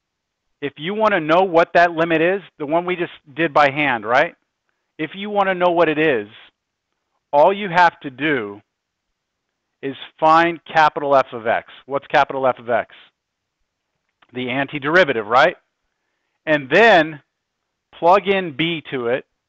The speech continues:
and then plug in a to it, and subtract the two, and you've got it. So this is,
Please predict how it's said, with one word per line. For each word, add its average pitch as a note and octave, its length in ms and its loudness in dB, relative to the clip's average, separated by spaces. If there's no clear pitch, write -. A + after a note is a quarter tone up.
and D3 180 -4
then D#3+ 160 0
plug D#3+ 300 0
in D#3 160 -4
a D3+ 260 -2
to A#2 140 -8
it, A2+ 180 -6
and C3+ 200 -12
subtract C#3 600 -2
the C3 80 -14
two, B2 300 -12
and A#2+ 160 -14
you've A2+ 160 -16
got G2+ 260 -4
it. - 120 -20
So A2+ 320 -10
this D#3 180 -10
is, C#3 220 -14